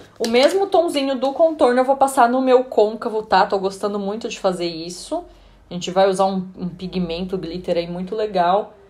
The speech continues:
Então, ó, eu pego aqui o tonzinho do contorno e vou fazendo aqui o meu côncavo, já chegando pertinho aqui do contorno do nariz também, ó,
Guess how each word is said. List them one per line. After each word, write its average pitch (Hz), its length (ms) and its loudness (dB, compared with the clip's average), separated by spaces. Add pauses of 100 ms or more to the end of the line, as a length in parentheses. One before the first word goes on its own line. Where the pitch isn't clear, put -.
(340)
Então, 214 460 4
ó, 151 260 0 (240)
eu 185 160 -2
pego 196 340 4
aqui 214 680 -6 (1400)
o 240 160 0
tonzinho 220 500 0
do 226 180 -4
contorno 240 1080 -4 (1080)
e 185 100 -6
vou 190 180 -2
fazendo 202 460 2
aqui 196 220 -4
o 190 40 -4
meu 180 180 -2
côncavo, 233 1200 0 (840)
já 190 200 0
chegando 196 400 -2
pertinho 190 500 0
aqui 185 180 -10
do 196 200 -4
contorno 202 500 -4
do 180 160 -4
nariz 190 480 -2
também, 180 640 -6
ó, 151 280 -6